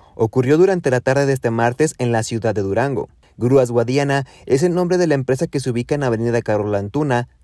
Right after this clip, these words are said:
De momento, se desconocen las causas que provocó el siniestro, pero en cuestión de minutos se agigantó, por lo que las columnas de humo se podían apreciar desde cualquier punto de la ciudad.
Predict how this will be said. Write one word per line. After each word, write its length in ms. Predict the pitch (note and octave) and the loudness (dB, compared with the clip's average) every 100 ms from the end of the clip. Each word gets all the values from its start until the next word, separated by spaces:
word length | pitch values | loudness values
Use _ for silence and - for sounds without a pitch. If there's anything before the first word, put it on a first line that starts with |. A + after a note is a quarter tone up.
| _ - | _ -6
De 160 | G#2 | -4
momento, 540 | G2+ A2+ C#3 B2+ A2 - - - | -2 2 2 4 2 0 -12 -8
se 120 | - | 0
desconocen 460 | C3+ - C#3+ F#3+ F3+ | 2 2 0 2 2
las 140 | D3+ | 2
causas 260 | - C#3+ E3 | 2 0 0
que 120 | C3+ | -2
provocó 340 | A#2+ G#2+ - | 0 0 0
el 60 | G#2+ | -2
siniestro, 540 | A2+ C#3 G3 A2+ F#2 - - | 0 0 0 -2 -6 -4 0
pero 180 | G3+ | 2
en 60 | G3 | 2
cuestión 300 | D#3 D3+ D3+ | 0 -2 -2
de 80 | C#3 | 0
minutos 380 | B2+ C3+ D3 C3 | 0 0 0 -2
se 60 | |
agigantó, 540 | B2 A2+ G#2+ C3+ D3 - _ _ _ - | -2 -2 -2 0 0 -2 _ _ _ 0
por 160 | A#2+ | 2
lo 100 | A#2+ | 2
que 100 | - | 0
las 140 | A2+ - | -2 0
columnas 360 | B2+ C3 A#2+ | 0 0 0
de 80 | A2 | 2
humo 260 | B2+ C#3+ C3+ | 2 0 -2
se 100 | C3 | -2
podían 420 | C3 C3+ D#3+ F3+ | -2 -2 -2 -2
apreciar 520 | E3+ B2+ - C3 C#3 | -2 -4 -2 -2 0
desde 240 | C3 A#2 | -2 -2
cualquier 480 | G#2+ G#2 - A#2 A2+ | -2 -2 0 0 0
punto 400 | - G#2+ G#2+ G#2 | -4 -6 -4 -2
de 100 | G#2 | -2
la 100 | G2+ | -2
ciudad. 380 | - G2+ F#2+ | -4 -4 -4